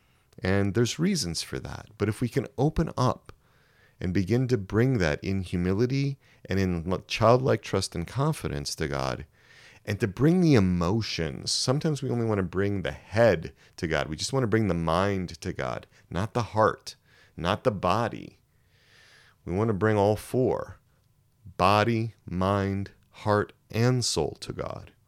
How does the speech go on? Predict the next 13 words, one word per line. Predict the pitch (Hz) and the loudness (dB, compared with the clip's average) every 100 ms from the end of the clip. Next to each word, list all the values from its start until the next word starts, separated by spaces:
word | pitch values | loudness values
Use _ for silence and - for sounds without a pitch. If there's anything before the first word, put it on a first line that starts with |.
| _ _ _ _ _ _ _ _ _ _ _ _ _ _ _ _ _ _ _ _ _ _ _ _ _ - - - _ _ | _ _ _ _ _ _ _ _ _ _ _ _ _ _ _ _ _ _ _ _ _ _ _ _ _ -20 -20 -20 _ _
If | 143 - | 0 4
you're | 165 165 | 6 6
a | |
more | 156 165 | 6 4
private | 165 - 101 107 123 147 | 2 2 6 6 6 0
person, | - 127 127 - 143 139 127 _ _ - | 2 2 2 2 0 0 -4 _ _ 0
and | 107 | 4
if | 113 - | 4 2
things | - 127 113 | -2 0 0
are | 101 | -2
just | 104 - | -2 -4
extremely | 82 - - - 92 113 120 117 | -4 -6 -6 -2 4 6 6 6
raw, | 98 87 95 107 123 127 | 4 4 6 4 2 -4